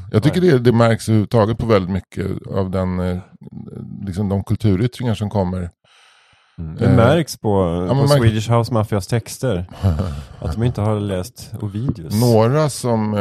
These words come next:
Speaker 1: jag tycker att man märker, eller en, en artist som man märker inte är superlitterärt bevandrad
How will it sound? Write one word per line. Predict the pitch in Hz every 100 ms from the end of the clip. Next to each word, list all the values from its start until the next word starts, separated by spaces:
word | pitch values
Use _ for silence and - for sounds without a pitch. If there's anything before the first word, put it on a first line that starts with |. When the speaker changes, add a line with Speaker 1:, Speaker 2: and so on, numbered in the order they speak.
| 101
Speaker 1:
jag | 101 110
tycker | 101 98
att | 92 101
man | 92
märker, | 95 90 _ 101 98 98 - - - - -
eller | 95 101 - -
en, | 110 101 - 120
en | 104 98
artist | 101 - 98 92 87
som | 95
man | 90
märker | 90 - 98
inte | 92 95
är |
superlitterärt | - 113 98 _ 95 90 92 104 113 110
bevandrad | 107 95 90 92 95